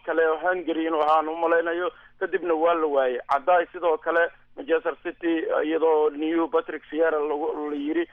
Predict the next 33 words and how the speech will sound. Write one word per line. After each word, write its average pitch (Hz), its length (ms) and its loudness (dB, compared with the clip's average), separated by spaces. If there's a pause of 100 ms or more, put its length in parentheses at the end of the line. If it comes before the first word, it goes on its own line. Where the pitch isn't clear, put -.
(200)
ayaan 170 360 2
weyne 160 300 -2
meel 165 240 0
uu 160 80 0
ka 170 120 -4
baxay, 160 320 -2
inkastoo 156 400 -6
uu 156 100 0
haystay 151 280 -4
dhalashada 151 420 -2
Norway. 170 480 0 (360)
Marka 214 340 0 (100)
aniga 226 320 2
waxaan 190 400 0
is - 140 -12
leeyahay, 175 720 0
een, 147 480 -2 (460)
maba 214 240 2
loo 185 300 4
baahna 165 440 2
ciyaartoy 151 720 -2
in 165 120 -2 (420)
qaaradda 156 340 2
Yurub 160 360 0
hadda 151 380 0 (100)
laga 156 260 -2
soo 147 200 -4
saaro, 147 340 2
ee 147 80 -2
waxa 156 240 2
loo 175 180 0
baahan 165 280 2
yahay 151 300 0